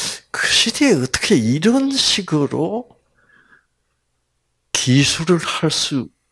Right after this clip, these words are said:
있었다는 것이 너무 신기해. 이거는 상식적으로 안 맞는 소리야. 아시겠죠? 그래서 참, 어, 어떻게, 어,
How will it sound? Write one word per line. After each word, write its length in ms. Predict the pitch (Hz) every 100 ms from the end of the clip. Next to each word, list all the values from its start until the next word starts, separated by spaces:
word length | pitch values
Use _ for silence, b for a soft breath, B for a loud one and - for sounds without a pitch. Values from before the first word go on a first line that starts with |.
| _ _
있었다는 960 | 123 - - - - 107 - - -
것이 400 | - 113 151 - _
너무 360 | - - 247 277
신기해. 500 | - - 240 240 202 - - _ b b b b
이거는 360 | 208 190 240 131
상식적으로 800 | - - 277 - 196 - 87 87
안 220 | - 80
맞는 380 | 104 120 165 233
소리야. 420 | 226 - 92 - - _
아시겠죠? 680 | - - - - - - - _ _ B B B B B B -
그래서 220 | 165 180
참, 760 | - - - - - 156 120 82 _ B B -
어, 60 | - _ b -
어떻게, 380 | - - - 285 233 - 175 - _ -
어, 360 | 240 196 92 -